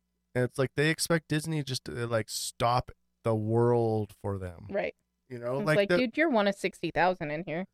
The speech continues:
Speaker 1: Probably more than that.
Speaker 2: Right. Well, you know, that's
Speaker 1: You
Speaker 2: what I
Speaker 1: know,
Speaker 2: mean.
Speaker 1: but, like, you know,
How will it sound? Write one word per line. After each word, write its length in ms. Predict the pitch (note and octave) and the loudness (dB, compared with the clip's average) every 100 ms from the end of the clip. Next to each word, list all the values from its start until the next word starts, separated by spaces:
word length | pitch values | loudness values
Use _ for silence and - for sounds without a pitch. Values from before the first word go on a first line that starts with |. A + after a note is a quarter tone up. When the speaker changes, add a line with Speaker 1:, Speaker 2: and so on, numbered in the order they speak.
| _ _ _ _ A2 | _ _ _ _ _
Speaker 1:
Probably 220 | - - | -16 -10
more 160 | G#2 A#2+ | -4 -2
than 120 | G#2+ | -2
that. 340 | G#2 C3+ A2 - - | -4 -4 -6 -8 -6
Speaker 2:
Right. 180 | D#3+ - | -6 0
Well, 260 | B3 A3 | 4 6
you 140 | G3 E3+ | 6 2
know, 180 | F#2+ - | -4 -10
that's 140 | A#2 | -6
Speaker 1:
You 60 | A#2 | -4
Speaker 2:
what 60 | |
I 40 | G#2+ | -4
Speaker 1:
know, 40 | |
Speaker 2:
mean. 240 | B2+ G#3 G#3+ _ - | -6 -10 -20 _ 0
Speaker 1:
but, 140 | C3+ | 2
like, 200 | C#3 C#3 - _ _ _ | 4 2 -2 _ _ _
you 80 | C#3 | 0
know, 180 | A#2+ | 2